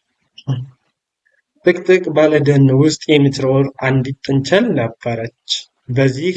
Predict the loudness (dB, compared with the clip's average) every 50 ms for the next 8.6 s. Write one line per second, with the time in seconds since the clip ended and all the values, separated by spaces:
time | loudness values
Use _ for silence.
0 | -2 0 0 2 2 2 2 2 0 0 0 0 0 0 -2 -6 -10 _ -20 -20
1 | -20 -20 _ _ _ 0 2 2 4 4 2 0 0 -2 -2 0 0 0 2 0
2 | -2 -2 -4 -4 -2 -2 -2 -2 -2 -2 -2 0 2 2 2 0 -4 -8 _ _
3 | _ _ _ _ _ _ 0 0 0 0 0 -4 -4 -4 -2 -2 -2 -2 -2 -4
4 | -6 -8 -10 -12 _ _ -10 -10 -10 -12 _ _ _ -4 0 2 4 4 4 4
5 | 4 4 4 4 4 2 2 0 -2 -2 -4 -6 -12 -20 -20 -20 _ 0 0 0
6 | 2 0 -2 -2 -2 -2 -2 0 0 2 2 0 0 -2 -2 0 0 0 0 0
7 | 0 0 0 0 -2 -4 0 2 4 4 2 2 -2 _ _ _ _ _ _ _
8 | _ _ 0 0 0 0 -2 0 2 4 4 2